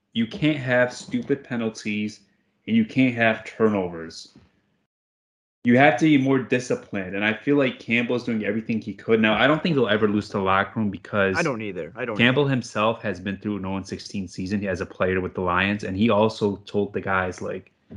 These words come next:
Speaker 1: he's been through the good times and the bad times. He knows how it feels like. And he wants them to be pissed off. He wants to be angry 'cause no one likes losing. Fans don't like losing. The ownership doesn't like losing. G M, team, no one likes losing at all. Players hate it, especially players. Like,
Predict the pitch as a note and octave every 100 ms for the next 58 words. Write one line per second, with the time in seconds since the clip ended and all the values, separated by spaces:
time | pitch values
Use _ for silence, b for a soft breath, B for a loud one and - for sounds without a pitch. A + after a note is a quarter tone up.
0 | - _ G#2+ G2 G#2+ G#2 G2+ F#2+ G#2 G2+
1 | G#2+ G#2 G#2 G2+ F#2 F2 F2+ G2 G2 G#2
2 | G2+ G2+ G2 G2 F#2+ F#2+ F2 - G#2+ G#2
3 | G#2 G#2 - _ _ _ _ G#2+ C3 A2+
4 | B2 B2 G#2+ G2 F#2+ - F2+ F2+ G2 A#2+
5 | A2+ A2+ - G#2 F#2 F2 E2 G2 F#2 C3
6 | C#3 B2+ A2+ A2+ G#2 F#2+ E2 - - -
7 | - A#2+ B2+ B2 C3 B2+ B2+ B2 A#2 A#2
8 | A#2 A2+ - _ _ _ _ _ _ F#2+
9 | A#2+ C#3 C3 A#2+ A#2 B2 A2+ A#2 A2+ A2+
10 | G2+ G#2+ B2+ B2 A#2+ - A#2+ C3+ E3 E3
11 | D#3 - C#3+ C3 G#2+ G#2 B2+ - - -
12 | C3+ C#3+ C#3 - B2 G#2 G#2 D3+ - C3+
13 | - G2 D#2+ D#2+ F2+